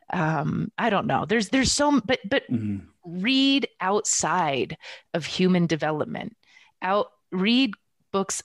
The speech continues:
Speaker 1: other than coaching books.
Speaker 2: Mm.
Speaker 1: Read what people are saying about world events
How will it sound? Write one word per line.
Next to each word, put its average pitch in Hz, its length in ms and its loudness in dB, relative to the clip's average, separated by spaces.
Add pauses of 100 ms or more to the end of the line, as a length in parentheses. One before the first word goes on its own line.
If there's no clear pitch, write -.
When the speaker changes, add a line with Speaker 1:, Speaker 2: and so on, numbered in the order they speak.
Speaker 1:
other 185 260 2
than 147 180 -2
coaching 135 440 -4
books. - 480 -4 (640)
Speaker 2:
Mm. 180 60 0
Speaker 1:
Read 254 440 2 (600)
what 208 240 -2
people 233 300 0
are 220 120 2
saying 202 380 2
about 156 400 0 (160)
world 175 500 0
events 160 720 -2